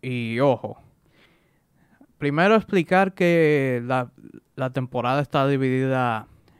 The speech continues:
en dos conferencias, la Conferencia del Oeste y la Conferencia del Este. Y en ese caso, vamos a iniciar con un partido que se vio un empate a uno entre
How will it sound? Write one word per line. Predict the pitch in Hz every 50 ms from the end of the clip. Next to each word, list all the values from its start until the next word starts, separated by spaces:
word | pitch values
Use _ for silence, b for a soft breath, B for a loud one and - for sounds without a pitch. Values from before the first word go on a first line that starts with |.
| b b b b _ _ -
en | - 127 123 117
dos | 123 123 -
conferencias, | - 127 120 110 - 120 120 135 131 113 - 127 113
la | 120 117 -
Conferencia | - 117 107 - 117 110 117 - - 139 127
del | 127
Oeste | 123 127 135 143 143 - - - 165 151 - b b b b b b b b b b b -
y | 156 131 120
la | 117 110 110
Conferencia | - - 123 110 - - 110 110 117 117 110 - 120 117 107 104 101 101 104 - _
del | - 139 139 135 135 123 117
Este. | 110 101 104 - - - - 127 - _ _ _ _ _ _ _ _ _ _ _ _ _ _ _ _ _ _ - -
Y | - -
en | 127 123 127 139
ese | 147 - 160 135
caso, | - 175 165 156 135 - - 127 127 - _ b b b b b b b b b b b b -
vamos | - - 123 131 131 - -
a | 131
iniciar | 123 123 117 - - 135 135 131 120 113 123 - b b b b b b b b b _ _
con | - - 131 123 120 117 117 113 110 107 107 104 - _ b b b b b b b _ -
un | - - 131 165 170
partido | - 202 180 170 - 185 180 185 185 190 185 185 185 185 180 180 175 -
que | - 156
se | - - 160 143
vio | 139 143 147 151 156
un | 156 151
empate | 151 147 - 151 147 139 - 147
a | 131 131
uno | 139 139 139 139 135 131
entre | 131 127 123 - - 131 123 117 117 113 110 107 104 - -